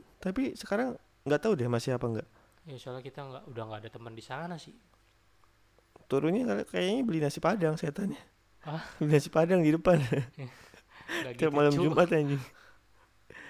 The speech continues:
Speaker 1: Tapi parah itu, beneran.
Speaker 2: Asli sih. Gue juga ngerasain kalau lu bilang di toko itu mah. Emang sih yang pokoknya tingkat-tingkat dua dah.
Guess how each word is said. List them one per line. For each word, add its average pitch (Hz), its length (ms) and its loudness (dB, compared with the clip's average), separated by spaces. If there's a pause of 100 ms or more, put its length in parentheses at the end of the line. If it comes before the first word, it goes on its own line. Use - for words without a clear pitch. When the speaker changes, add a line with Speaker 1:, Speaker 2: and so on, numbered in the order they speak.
(300)
Speaker 1:
Tapi 226 220 -10
parah 240 320 -2
itu, 240 380 -2
beneran. 220 420 -4 (1700)
Speaker 2:
Asli 180 320 -10
sih. 175 220 -8 (1080)
Gue 180 140 -6
juga 185 160 -2
ngerasain 156 460 -6
kalau 170 180 -2
lu 156 140 -4
bilang 147 240 -6
di 143 100 -10
toko 156 260 -6
itu 170 220 -10
mah. 180 180 -10 (1500)
Emang 226 300 -6
sih 214 340 -8
yang 180 240 -6 (300)
pokoknya 226 460 -6
tingkat-tingkat 208 500 -8
dua 190 280 -2
dah. 277 260 0